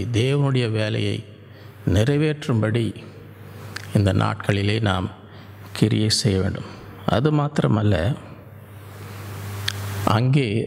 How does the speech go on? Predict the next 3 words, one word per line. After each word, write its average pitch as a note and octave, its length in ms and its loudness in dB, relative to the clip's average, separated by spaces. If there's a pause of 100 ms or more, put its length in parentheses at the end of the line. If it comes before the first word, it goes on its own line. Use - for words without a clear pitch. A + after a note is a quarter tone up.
(420)
தன்னுடைய B2 380 4
மக்களுக்குள்ளே A#2 1040 2 (1000)
அநீதிகள் C#3+ 960 2